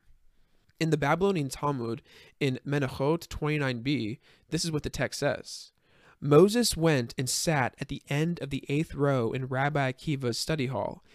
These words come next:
and did not understand what they were saying. Moses' strength waned as he thought his Torah knowledge was deficient. When Rabbi Akiva arrived at the discussion of one matter, his student said to him,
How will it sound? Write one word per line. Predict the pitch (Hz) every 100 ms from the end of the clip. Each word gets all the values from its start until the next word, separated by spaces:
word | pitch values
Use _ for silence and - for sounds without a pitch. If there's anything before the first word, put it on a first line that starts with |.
| - _
and | 143 143
did | 135
not | 127 135 175 -
understand | 185 170 147 - 165 139
what | 127
they | -
were | 123
saying. | 120 - 143 101 - - - - -
Moses' | 135 139 185 220 208 165
strength | - 165 156 120 104 -
waned | 131 139 139 113 107 -
as | 131
he | 127
thought | - 139 160
his | - 139
Torah | - 160 151
knowledge | 147 127 123 123 -
was | 120
deficient. | - - 190 185 104 - - _ - - -
When | 147
Rabbi | 139 147 185 214
Akiva | 190 - 180 143 113
arrived | 123 127 151 175 165
at | 151
the | -
discussion | 139 127 - 156 - 110
of | 120
one | 135 156 185
matter, | 139 104 - 123 - - -
his | 143 -
student | 160 180 180
said | - 185
to | 156
him, | 139 107 110